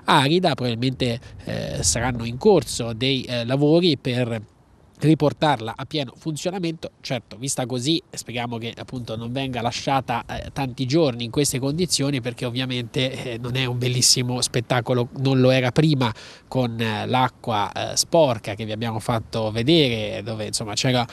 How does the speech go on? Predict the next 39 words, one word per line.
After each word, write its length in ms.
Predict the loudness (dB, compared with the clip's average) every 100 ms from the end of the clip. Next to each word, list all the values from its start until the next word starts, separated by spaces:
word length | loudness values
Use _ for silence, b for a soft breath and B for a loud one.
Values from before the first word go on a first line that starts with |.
| B B -4
un 140 | 2
po' 120 | 4
di 140 | 4 2
tutto, 380 | 0 -2 -6 -2
non 200 | 2 4
lo 120 | 4
è 120 | 0
così 360 | 2 2 2 -4
con 180 | -4 -2
la 100 | -2
fontana 560 | -2 -4 -2 -2 -4
completamente 960 | -2 -2 0 0 0 2 0 0 -2 0
vuota 560 | 4 4 4 2 0 0
e, 240 | -4 -6
eh, 280 | -6 -6 -6
come 400 | -6 -6 -4 -2
vedete 380 | -2 -2 -2 -4
ci 160 | -2 -2
sono 320 | 0 -2 -2
dei 180 | 0 4
rifiuti, 480 | 2 2 2 2
insomma, 320 | 0 -2 -4 -2
eh, 160 | -4
è 60 | -4
chiaro 320 | 4 4 4 B B B
che 100 | -2
probabilmente 460 | 0 0 0 -2 0
è 20 |
una 140 | -2
situazione 640 | 0 2 2 2 2 2 0 0
temporanea. 640 | -2 2 2 2 -2 -8
Torneremo 580 | -4 -4 -2 -4 -4 -4
comunque 540 | -4 -2 -2 -2 -6 -8 B -2
a 420 | 2 2 0 -4
vedere, 640 | -2 2 4 2 -2 -8
eh, 420 | -10 -12 -10 -14
come 360 | -10 -6 -6 -6
procede 540 | -6 -4 -2 -2 0 0 0 -2
anche, 420 | -6 -6 -8 -10